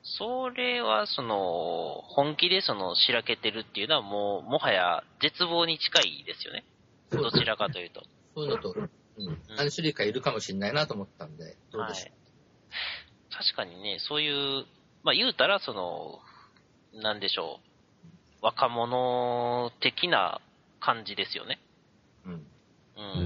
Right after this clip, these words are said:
Speaker 3: ん。
Speaker 1: その、ちょっとその、真面目にやることが、あの、気恥ずかしいところから、
Speaker 2: そういうこと、
Speaker 1: その、
Speaker 2: そういうこと、そういうこと。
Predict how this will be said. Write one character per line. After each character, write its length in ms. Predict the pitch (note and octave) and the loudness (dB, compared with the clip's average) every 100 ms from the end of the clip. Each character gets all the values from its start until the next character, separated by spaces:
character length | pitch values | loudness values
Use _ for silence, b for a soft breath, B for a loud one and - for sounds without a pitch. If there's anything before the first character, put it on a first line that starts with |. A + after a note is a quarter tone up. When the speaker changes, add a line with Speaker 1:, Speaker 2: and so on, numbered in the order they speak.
| E2+ | -2
Speaker 3:
ん。 60 | - | -6
Speaker 1:
そ 180 | - A2 | -8 -6
の、 220 | F#2+ E2 _ _ _ _ - | -6 -8 _ _ _ _ 2
ち 80 | |
ょ 20 | F3+ | 2
っ 40 | - | 0
と 80 | A3 | -6
そ 160 | - | -4
の、 920 | G#2 E2+ E2+ D#2+ - B1+ B1 C2 - - | -4 -6 -8 -8 -8 -8 -8 -10 -12 2
真 240 | C3 B2 | 2 4
面 180 | C3 C3 | 2 0
目 60 | B2+ | 4
に 20 | |
や 100 | C3+ | 2
る 80 | C#3 | 2
こ 160 | - C3+ | -4 -4
と 160 | A2+ | -2
が、 340 | G#2 E3+ F3+ - - | 2 4 2 -2 -2
あ 160 | G#2+ | -2
の、 120 | F#2 E2+ - - _ - | 0 -2 0 -2 _ -6
気 140 | - | -2
恥 180 | C3 A2+ | 0 0
ず 60 | A#2+ | 2
か 160 | A#2+ | 0
し 360 | - A2+ G#2+ G2 | 0 -6 -8 -10
い 40 | - | -10
と 100 | B2 | -8
こ 120 | A2+ | -2
ろ 140 | A2+ | 0
か 80 | F#3+ | 2
ら、 160 | - E3 | 2 0
Speaker 2:
そ 120 | D#3 | -4
う 20 | |
い 40 | C3 | -8
う 20 | |
こ 40 | |
と、 200 | F#2+ E2+ | -12 -14
Speaker 1:
そ 40 | G2 | -14
の、 40 | |
Speaker 2:
そ 80 | G2 G#2 | -14 -16
う 20 | |
い 20 | |
う 40 | |
こ 100 | - | -18
と、 100 | - | -20
そ 60 | E2 - | -20 -16
う 20 | |
い 20 | F#2 | -16
う 100 | |
こ 80 | |
と。 60 | F2 | -16